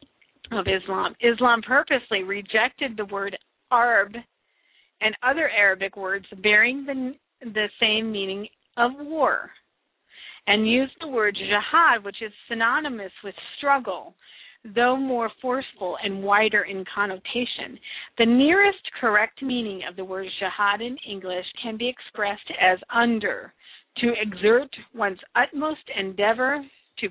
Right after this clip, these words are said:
prom-, in promoting a cause. The question is, why was the use of this new word preferred to the exclusion of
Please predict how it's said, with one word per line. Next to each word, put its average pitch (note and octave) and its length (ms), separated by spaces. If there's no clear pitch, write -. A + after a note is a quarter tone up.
prom-, G#3+ 320
in G3+ 140
promoting G#3 580
a - 60
cause. D#3+ 520
The A3+ 60
question D4 560
is, G3 160
why A#3+ 400
was A#3+ 320
the A3 80
use G#3 300
of G3 160
this A3+ 160
new B3+ 320
word F#3+ 360
preferred A3 640
to A#3 80
the G#3+ 100
exclusion B3 600
of F#3+ 140